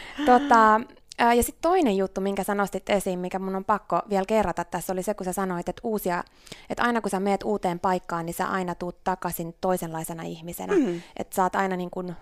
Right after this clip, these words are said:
Speaker 1: oppinut jotain uutta, vaikkei sitä välttämättä niin kun ajattele silleen konkreettisesti,
Speaker 2: Mm.
Speaker 1: että opin jonkun taidon tai
Speaker 2: Mm.
Speaker 1: näin. Niin kun puhutaan positiivisesta psykologiasta, niin se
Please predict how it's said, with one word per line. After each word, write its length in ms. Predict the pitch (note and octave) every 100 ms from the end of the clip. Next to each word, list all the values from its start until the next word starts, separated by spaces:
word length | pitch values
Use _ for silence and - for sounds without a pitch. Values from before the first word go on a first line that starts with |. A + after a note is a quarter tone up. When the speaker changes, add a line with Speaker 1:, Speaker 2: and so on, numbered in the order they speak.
| - _ _ -
Speaker 1:
oppinut 420 | G#3 - F#3 E3+
jotain 320 | F#3 F#3 F3
uutta, 260 | F3+ F3+ F3
vaikkei 320 | F3+ - F3+
sitä 160 | - F#3+
välttämättä 500 | F#3 - E3+ E3 F3
niin 140 | E3+
kun 100 | F#3
ajattele 340 | F#3 F3+ F3 E3+
silleen 200 | F3 F3
konkreettisesti, 840 | - G#3 G3+ F3 D3 C4 B3 B3+
Speaker 2:
Mm. 60 | C4+
Speaker 1:
että 100 | D#4+
opin 280 | - E3 D#3+
jonkun 220 | D#3+ D#3+ E3+
taidon 360 | D#3+ E3 D#3+ F#3 A#3
tai 160 | B3
Speaker 2:
Mm. 60 | C#4
Speaker 1:
näin. 280 | - G#3+ G3 - - - - - -
Niin 360 | F#3 F3 F3+ -
kun 120 | -
puhutaan 400 | - G3 G3+ F#3
positiivisesta 580 | G3+ G#3 G#3+ F3+ - E3+
psykologiasta, 760 | - C4+ A#3+ F3 - E3+ E3+ -
niin 160 | F3 F3
se 220 | F3